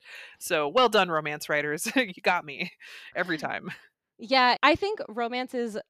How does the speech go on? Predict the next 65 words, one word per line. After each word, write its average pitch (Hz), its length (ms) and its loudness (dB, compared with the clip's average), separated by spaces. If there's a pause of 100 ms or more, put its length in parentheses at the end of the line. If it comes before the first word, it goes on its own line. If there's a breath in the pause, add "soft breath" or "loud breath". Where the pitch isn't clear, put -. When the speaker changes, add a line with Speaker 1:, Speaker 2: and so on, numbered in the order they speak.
(140)
Speaker 2:
similarly 262 720 -2
to - 180 -12
the 226 100 -8
Greek 214 220 -8
myth, 226 260 -4
such 240 300 -4
a - 40 -20
perfect 254 400 -4
thing 214 200 -4
for 208 220 -4
those 220 240 -2
Easter 214 300 -6
eggs 247 220 -2
because 233 300 -6
you 220 120 -8
look 196 200 -4
at 233 120 -6
them 247 160 -2
and 233 100 -6
you're 226 140 -2
like, 226 340 -2 (420 soft breath)
"Oh, 262 440 4 (100)
what's 427 220 0
gonna 554 240 -2
go 554 60 4
on 539 300 2
with 508 120 0
this 571 200 6
person?" 254 380 0
And 240 180 -4
then 233 120 -2
the 220 80 -2
romance 220 360 -4
author 226 240 0
is 226 160 -4
like, 233 260 -2 (400 soft breath)
"Don't 294 200 -2
worry, 254 320 0
I've 233 240 0
got 302 240 0
you. 190 160 -6
I've 262 260 6
already 285 460 4
thought 349 300 8
about 226 200 0
what 240 160 2
will 254 100 -2
go 233 160 2
on 233 180 4
with 254 180 2
this 285 180 0
person, 311 440 2
and 294 260 2
in 320 120 -2
fact, 330 300 0
it's 370 240 -8
the 339 100 -4
next 349 340 0
book. 440 280 4
Here 302 180 0
you 294 160 -2
go." 349 200 4
And 220 100 0
you're 190 140 -4
like, 202 180 -2